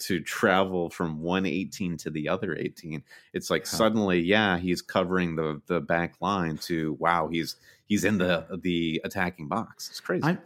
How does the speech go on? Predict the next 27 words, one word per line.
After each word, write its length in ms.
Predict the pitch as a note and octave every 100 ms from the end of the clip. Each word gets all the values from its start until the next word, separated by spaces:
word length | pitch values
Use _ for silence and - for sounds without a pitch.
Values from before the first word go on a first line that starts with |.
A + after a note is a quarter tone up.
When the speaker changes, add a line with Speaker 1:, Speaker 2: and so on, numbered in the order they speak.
| _
Speaker 2:
I'm 160 | - D#3+
not, 180 | A#3 A3
like, 240 | D#3+ C#3+
one 100 | C3+
of 80 | A#2+
the, 240 | A2 G#2 G2+
I'm 100 | C3
not, 120 | C#3+
like, 120 | D3
an 80 | A#2+
I 180 | F#2+ G#2+
C 260 | G2+ - G#2
T 440 | - - G2+ F#2+
person. 580 | F#2+ - F#2 - G#2+ A2+
You 80 | A2
know, 100 | G#2+
there's 240 | G2 F#2+ F#2
these 220 | G#2+ -
I 160 | F#2+ F#2
C 180 | -
T 200 | G#2 - F#2+
ranks 400 | E2+ E2+ F#2+ -
for 200 | - E2+
all 160 | E2+
the 120 | F2
players, 540 | F2 F2+ F2 F2 F#2 -
and, 180 | E2+